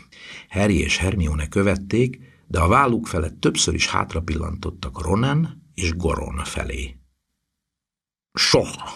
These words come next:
sopánkodott Hagrid, "soha nem lehet belőlük egyenes választ kicsikarni. Ábrándozó bagázs, semmi nem érdekli őket, ami közelebb van, mint a hold." "Sok él belőlük itt az erdőben?" érdeklődött Hermione. "Igen, jó pár.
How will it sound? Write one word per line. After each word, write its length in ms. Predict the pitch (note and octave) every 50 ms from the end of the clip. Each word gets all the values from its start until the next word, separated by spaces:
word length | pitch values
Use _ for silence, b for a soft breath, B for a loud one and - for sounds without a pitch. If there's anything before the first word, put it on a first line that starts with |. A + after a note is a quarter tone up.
| - -
sopánkodott 800 | - - - - - - - - - - - C2+ C2 C#2+ C#2+ -
Hagrid, 280 | - - C#2+ D2 - -
"soha 420 | - - F3+ F#3 F#3 - - -
nem 220 | - - G2 G2
lehet 300 | - - - - - C#2+
belőlük 460 | D2 F#2 F#2 E2 C#2+ C#2+ D2+ D#2 D#2 -
egyenes 420 | - - D#2 D#2 D2 C#2+ - -
választ 400 | D2+ D#2 D2 B1+ B1 - - -
kicsikarni. 760 | - - - - - - - - - - - - - - - _ - - -
Ábrándozó 840 | - F#2 E2 C#2+ C#2+ - - C#2 C#2 C#2 C#2+ C2+ C2+ C2 C#2 C2+ C2
bagázs, 420 | B1+ D2+ C#2+ C#2 D2 D2 D2 -
semmi 320 | - - - A3+ D#4 C4+ -
nem 160 | - - C#2
érdekli 420 | C#2+ C#2+ - - D2 D2 D2 D2+
őket, 280 | D#2 D2+ - D2 D2 D2+
ami 140 | D2 D2+ D#2
közelebb 460 | - G#2 F#2+ F2 G2 E2+ D#2+ D2 D2
van, 140 | E2+ F#2 F2
mint 240 | E2+ F2 F2 F2 -
a 40 |
hold." 560 | E2 F2 E2+ E2+ D#2+ D2+ D2+ - D2 - - - _ B B B B B B B B B B B B B B B B B B
"Sok 340 | B - - A#2 A#2+ A#2+ -
él 160 | D3 C#3+ C#3+
belőlük 520 | C#3 C3 D#3 D3+ D3+ E3+ E3 D3+ C#3 - -
itt 120 | - -
az 120 | G#2+ G2+
erdőben?" 480 | B2 A#2 A#2 A#2 B2+ D3 C#3+ G#2 G#2 G2
érdeklődött 600 | F#2 F#2+ F2+ G2+ F2+ - - F2 E2+ F2+ F2 F2+
Hermione. 720 | F2 F2+ D#2+ E2 E2 E2 D#2+ D#2 D#2 E2+ - - D4+ G#3
"Igen, 260 | D#3+ - - F2 - -
jó 260 | F#2+ A#2+ - - -
pár. 300 | - - - - -